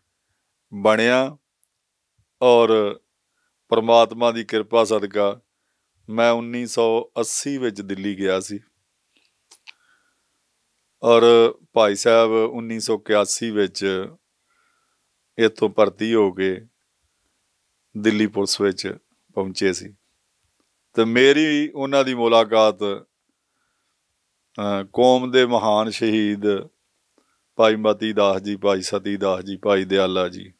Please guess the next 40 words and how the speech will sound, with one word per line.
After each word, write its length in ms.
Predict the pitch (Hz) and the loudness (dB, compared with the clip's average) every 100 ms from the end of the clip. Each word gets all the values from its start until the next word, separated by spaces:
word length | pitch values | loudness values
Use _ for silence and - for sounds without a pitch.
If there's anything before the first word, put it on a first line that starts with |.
| _ _ _ _ _ _ _ _ _ _ _ _ 110 | _ _ _ _ _ _ _ _ _ _ _ _ -2
ਜਿਨ੍ਹਾਂ 340 | 113 139 143 | 0 2 2
ਦਾ 160 | 139 131 | 4 2
ਅਸੀਂ 220 | 123 127 | 0 -6
ਅਰਦਾਸ 460 | 117 117 117 120 120 | 2 6 6 6 2
ਵਿੱਚ 280 | 113 104 | -6 -4
ਰੋਜ਼ 360 | 110 110 117 117 | -4 -2 -2 -2
ਨਾਂ 280 | 107 104 104 | -2 -2 -2
ਲੈਂਦੇ 420 | 101 98 107 110 | -4 -6 -6 -6
ਹਾਂ। 80 | 104 | -4
ਜਦੋਂ 340 | 107 113 127 | -2 0 0
ਵੀ 120 | 123 | -2
ਸਿੱਖ 320 | 113 113 104 113 | -4 -4 -2 -2
ਅਰਦਾਸ 380 | 104 104 101 | 2 2 2
ਵਿੱਚ 160 | 110 101 | 0 -6
ਜੁੜਦਾ 420 | 98 101 101 107 | -2 -2 0 2
ਹੈ 140 | 110 104 | 2 2
ਤੇ 140 | 107 | 0
ਉਹ 160 | 107 107 | 2 6
ਆਰਿਆਂ 400 | 107 107 110 107 | 6 4 0 0
ਨਾਲ 220 | 104 101 | -2 -2
ਚਰਾਏ 400 | 104 98 98 98 | -2 -2 -2 -4
ਗਏ 280 | 101 95 98 _ _ _ _ _ _ _ _ _ _ _ _ _ _ _ _ 131 | -6 -8 -10 _ _ _ _ _ _ _ _ _ _ _ _ _ _ _ _ 0
ਇਹ 80 | |
ਸ਼ਬਦ 300 | 120 131 120 | 2 2 0
ਪੜ੍ਹਦਾ 400 | 113 104 104 101 | 0 -2 -2 -4
ਹੈ, 160 | 92 87 _ _ _ _ _ _ - | -6 -8 _ _ _ _ _ _ -12
ਉਹਨਾਂ 260 | 110 104 101 | -6 -4 -4
ਨੂੰ 180 | 98 | -8
ਸਜਦਾ 460 | 98 - 104 101 98 | -10 -6 -6 -2 -2
ਕਰਦਾ 380 | 92 92 92 95 | -2 -4 -2 -4
ਹੈ। 80 | 95 | -2
ਉਸ 340 | 143 147 143 170 | 2 4 4 0
ਅਸਥਾਨ 440 | 131 - 127 123 117 | -2 0 2 2 0
ਤੋਂ 140 | 127 | -6
ਮੇਰੀ 320 | 117 110 110 | -4 -4 -6
ਤੇ 100 | 107 | -6
ਉਹਨਾਂ 220 | 107 110 | -6 -6
ਦੀ 100 | 104 | -8
ਦੋਸਤੀ 540 | 98 98 98 - - 104 | -8 -8 -8 -10 -10 -6
ਦਾ 320 | 95 90 123 | -6 -6 -10